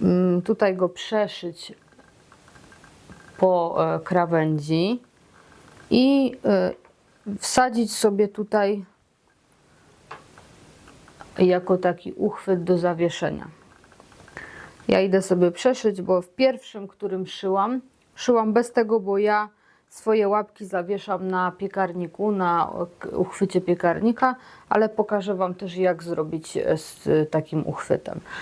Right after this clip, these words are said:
Tak więc idę sobie przeszyć tutaj po brzegu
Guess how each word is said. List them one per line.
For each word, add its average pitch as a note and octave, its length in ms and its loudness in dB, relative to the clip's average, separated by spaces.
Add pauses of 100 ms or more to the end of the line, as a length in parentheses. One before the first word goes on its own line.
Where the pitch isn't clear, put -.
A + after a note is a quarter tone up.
(120)
Tak F3 180 2
więc F#3+ 280 2
idę A3+ 260 2
sobie G#3 360 0
przeszyć G#3+ 640 -4
tutaj F#3+ 340 0
po G3+ 200 0
brzegu F#3+ 580 0